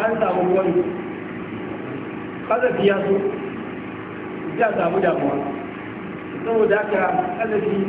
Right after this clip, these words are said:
matsala ce babba a musulunci. In ba ka da shaidu, ka yi ƙoƙarin kamewa.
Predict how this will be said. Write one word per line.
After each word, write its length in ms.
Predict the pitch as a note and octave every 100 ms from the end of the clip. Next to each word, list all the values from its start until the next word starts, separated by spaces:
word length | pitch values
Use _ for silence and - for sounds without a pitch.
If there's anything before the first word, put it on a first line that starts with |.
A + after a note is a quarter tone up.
| - -
matsala 480 | G3 F#3+ - G#3 F3
ce 160 | F3+
babba 340 | E3+ F3+ F3 -
a 100 | E3+
musulunci. 500 | D#3 D#3 E3+ E3+ E3 - - - - - - - - -
In 160 | G3
ba 160 | G3+ G3+
ka 80 | G3+
da 160 | F3+
shaidu, 560 | E3+ E3+ D#3 D#3 - - - - - - - -
ka 160 | - -
yi 80 | E3
ƙoƙarin 480 | G3 - F3+ F3 F3
kamewa. 540 | F3 F3+ E3+ E3 D#3+